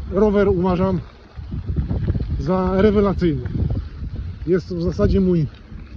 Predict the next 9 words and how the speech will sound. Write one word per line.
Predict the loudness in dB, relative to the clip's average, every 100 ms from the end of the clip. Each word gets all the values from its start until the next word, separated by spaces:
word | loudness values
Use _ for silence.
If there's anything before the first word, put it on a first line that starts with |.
| -12 -12 -12 -14 2
pierwszy | 4 4 0 0 2
elektryk. | 4 2 2 0 0 -2 -12 -20 -20 -20 -20 -20 -20 -20 -20 -20 -20 -20 -20 -20 -20 -16 -2
E, | 2 4 2 0 -4 -8 -12 -18 -20 -20 -18 -18 -18 -18 -8 0
mam | 4 4
nadzieję, | 2 4 4 6
że | 4
będę | 4 4 4 2 0 -12 -18 -20 -4
nim | 2 4
jeździł | 6 4 4 4